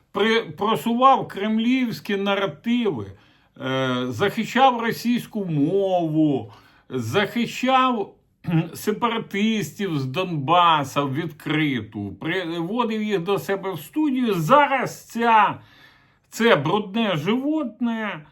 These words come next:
закликає позбавити українців за кордоном права голосу.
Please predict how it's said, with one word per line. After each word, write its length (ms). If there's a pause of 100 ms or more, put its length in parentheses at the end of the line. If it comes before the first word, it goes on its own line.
(340)
закликає 760
позбавити 840
українців 760
за 180
кордоном 640
права 360
голосу. 540